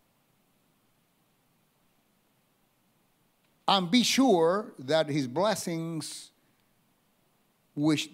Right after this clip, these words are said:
favor, will activate the virtues in you if you are still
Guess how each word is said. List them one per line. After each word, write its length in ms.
favor, 640
will 260
activate 640
the 300
virtues 480
in 160
you 360
if 220
you 220
are 80
still 680